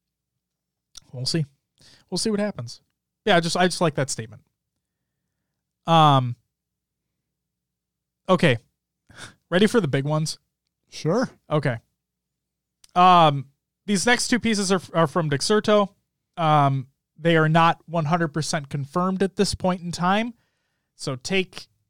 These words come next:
Speaker 1: everything with a grain of salt. Um, but fuck it, we'll talk about it.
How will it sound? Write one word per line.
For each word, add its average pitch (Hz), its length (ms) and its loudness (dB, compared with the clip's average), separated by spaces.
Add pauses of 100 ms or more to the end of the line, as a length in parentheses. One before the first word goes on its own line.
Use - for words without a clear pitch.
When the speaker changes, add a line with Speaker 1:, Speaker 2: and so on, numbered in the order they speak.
(340)
Speaker 1:
everything 175 440 2
with 165 160 -2
a 156 40 -4
grain 147 220 -2
of 131 80 -4
salt. - 440 0 (520)
Um, 147 580 4 (480)
but 151 360 0 (300)
fuck 175 200 0
it, 214 100 0
we'll 208 100 -6
talk 131 260 -6
about 117 220 -12
it. - 60 -20